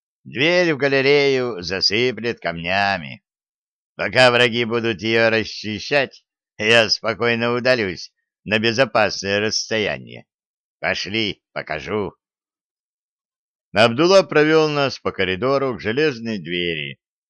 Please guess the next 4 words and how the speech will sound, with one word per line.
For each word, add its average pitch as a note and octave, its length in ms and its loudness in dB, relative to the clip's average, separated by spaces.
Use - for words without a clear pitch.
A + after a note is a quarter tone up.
утопленной D3+ 720 -2
в A2 60 -12
скальном B2 460 0
монолите, G#2+ 760 -4